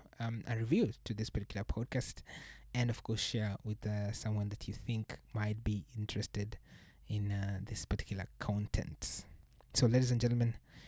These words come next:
moving forward and without further ado, remember to be organic.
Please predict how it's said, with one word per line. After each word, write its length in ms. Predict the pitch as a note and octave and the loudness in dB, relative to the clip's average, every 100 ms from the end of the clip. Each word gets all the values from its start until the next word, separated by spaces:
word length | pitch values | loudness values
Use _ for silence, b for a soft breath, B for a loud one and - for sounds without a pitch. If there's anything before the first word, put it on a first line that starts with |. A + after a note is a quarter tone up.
| B B A#2 | B B 6
moving 320 | A#2+ A#2+ A2+ | 8 8 6
forward 360 | - A#2 A2+ G#2+ | 4 6 6 6
and 120 | G2+ | 2
without 360 | G#2 A#2 A#2+ | 2 6 4
further 320 | - - G2+ G2+ | 4 2 2 2
ado, 360 | G#2+ A2 A2 - b b b - | 4 6 4 0 b b b -2
remember 520 | G2+ G2 G2+ G2+ G2+ - - - _ _ _ - - - - - - | 2 4 2 2 0 -4 -18 -20 _ _ _ -20 -20 -20 -20 -12 -2
to 120 | G2+ | 2
be 240 | G2+ G2 - | 2 0 -2
organic. 420 | G#2 F#2+ - | -2 -4 -6